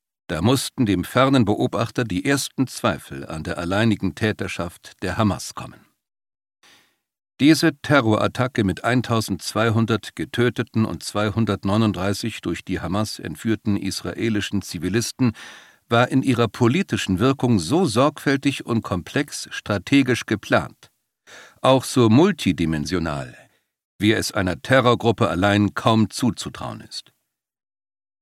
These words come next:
Man wird zudem bei der Bewertung dieses Überfalls zwischen der strategisch-politischen Planung und der taktisch-operativen Umsetzung des Angriffs einschließlich des Zeitpunkts zu unterscheiden haben.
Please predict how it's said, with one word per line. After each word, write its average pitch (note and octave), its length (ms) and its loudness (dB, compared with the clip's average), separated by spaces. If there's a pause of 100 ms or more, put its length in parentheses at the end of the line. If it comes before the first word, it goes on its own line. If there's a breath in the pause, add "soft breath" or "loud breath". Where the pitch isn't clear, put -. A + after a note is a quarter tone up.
(420)
Man B2+ 220 4
wird C#3 180 4
zudem A2+ 380 4
bei G#2 100 4
der F#2+ 100 -2
Bewertung F#2 580 2
dieses E2 280 -6
Überfalls F#2 600 -4
zwischen - 320 -6
der F2 100 -4
strategisch-politischen F#2+ 1300 -2
Planung G2+ 560 0 (560 loud breath)
und A2+ 280 -2
der G2 100 0
taktisch-operativen A#2 1200 -2
Umsetzung C#3 720 0
des C2+ 200 -10
Angriffs F#2+ 540 -2 (280 loud breath)
einschließlich G2+ 720 0
des - 180 -8
Zeitpunkts - 760 -4
zu - 140 -4
unterscheiden G#2 540 -4
haben. - 240 -20